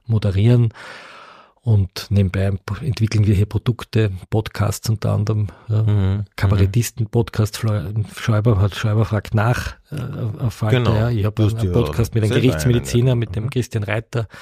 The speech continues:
Speaker 1: der
Speaker 2: Mhm.
Speaker 1: wieder ganz was anderes ist, der
Speaker 2: Ja, der höchst erfolgreich ist und
Speaker 1: sehr
Speaker 2: dann
Speaker 1: erfolgreich ist, der
Speaker 2: und
Speaker 1: hat
Speaker 2: da mu-, ich hab jetzt da in der Vorbereitung einige Folgen gehört. Ähm, und ich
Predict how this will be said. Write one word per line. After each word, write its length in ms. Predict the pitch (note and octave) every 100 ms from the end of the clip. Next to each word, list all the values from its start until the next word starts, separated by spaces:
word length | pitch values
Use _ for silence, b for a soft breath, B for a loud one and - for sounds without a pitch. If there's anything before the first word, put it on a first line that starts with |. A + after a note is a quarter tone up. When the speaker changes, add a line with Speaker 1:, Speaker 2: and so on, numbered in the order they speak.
| B B B -
Speaker 1:
der 240 | E2 G#2+
Speaker 2:
Mhm. 40 | G2+
Speaker 1:
wieder 160 | D3
ganz 220 | C3+ C3
was 120 | A2+ A2
anderes 280 | A2+ A#2 A#2
ist, 280 | A#2 -
der 100 | G2
Speaker 2:
Ja, 260 | F#2 G2+ G#2 -
der 140 | F2+ D2+
höchst 240 | G#2 -
erfolgreich 440 | A2 F#2 A#2 A#2 A2
ist 140 | G#2
und 220 | G#2+ G2+ F#2
Speaker 1:
sehr 140 | A#2
Speaker 2:
dann 80 | G#2+
Speaker 1:
erfolgreich 340 | F2+ A2 B2 G#2+
ist, 240 | C3+ -
der 140 | A2+ G#2+
Speaker 2:
und 80 |
Speaker 1:
hat 100 | G2+
Speaker 2:
da 140 | F#2 F#2+
mu-, 200 | G#2+ G#2+ - -
ich 120 | G2+
hab 160 | G2
jetzt 320 | F#2+ - - F2+
da 120 | F2
in 60 | F2+
der 100 | F2
Vorbereitung 680 | F2+ A2+ A#2+ A2 - G#2
einige 380 | C2+ F#2 G2 F#2
Folgen 320 | - F2 G#2+
gehört. 240 | - G2 - B B B B -
Ähm, 640 | F2 F2 F2+ F2+ F2+ E2+ F2+
und 120 | G2+
ich 60 | G2